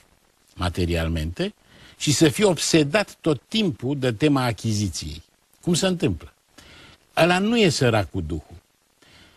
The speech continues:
E, sărac cu Duhul, deci, înseamnă în contextul în care apare,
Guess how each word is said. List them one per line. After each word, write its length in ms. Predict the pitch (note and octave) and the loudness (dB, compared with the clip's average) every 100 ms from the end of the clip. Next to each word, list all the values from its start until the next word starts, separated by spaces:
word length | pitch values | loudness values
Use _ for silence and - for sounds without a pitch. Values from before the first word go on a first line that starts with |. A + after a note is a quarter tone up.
| _ | _
E, 600 | - A#2 A#2 A2+ A2+ G2+ - _ | -4 2 4 4 2 -2 -8 _
sărac 500 | - - D3+ G3 G#3+ | -8 0 2 2 0
cu 100 | D#3+ | -2
Duhul, 340 | D3 E3 C#3+ | 0 0 0
deci, 420 | B2 A2+ - - - _ - | -2 -2 -4 -12 -14 _ -2
înseamnă 560 | A#2+ G2+ D3+ D3 B2 | 0 2 2 2 0
în 100 | A2+ | -2
contextul 600 | G#2 A2 F2 C3 G#2+ - | -2 -4 -2 -2 -2 -4
în 60 | G2 | -6
care 220 | F2 F2+ | -4 -4
apare, 540 | E2 - G#2+ B2+ G3+ | -4 -2 -2 -2 -6